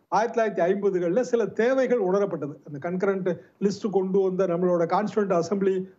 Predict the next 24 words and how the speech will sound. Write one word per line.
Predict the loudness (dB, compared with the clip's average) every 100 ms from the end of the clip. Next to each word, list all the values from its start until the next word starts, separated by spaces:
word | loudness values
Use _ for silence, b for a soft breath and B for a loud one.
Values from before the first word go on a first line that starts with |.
| -4
ப்ரொசீடிங்ஸை | 0 0 0 0 -2
படிச்சு | 0 0 2
பார்த்தாலே | 0 2 2
அது | 2 2
நமக்கு | 0 -2 -2
புரியும். | 2 2 0 -8 b b b
ஆனா, | 0 2
அந்த | 2 2 0
தேவைகள் | 2 0 0 -2
காலப்போக்குல | 0 2 2 0 0 0 0
மறைஞ்சிருச்சு. | -2 -2 -4 -6 -8
அறுபத்தி | -2 0 0 0
ஏழுலயே | 2 2
எங்களோட | 2 0 0 0
கல்லூரி | 0 0 2
நாட்கள்லயே | 2 0 0 2 2
காங்கிரஸ் | 2 0 0 -2
கட்சி | -2 -4 -4 B B
ஆட்சியை | 0 0 2 0
இழந்து | 2 0 0
விட்டது. | 0 0
நாங்க | 2 2 0
காங்கிரஸ் | 2 0 0 -2
எதிர்ப்பாளர்கள். | 0 -2 0 -2 -2 -6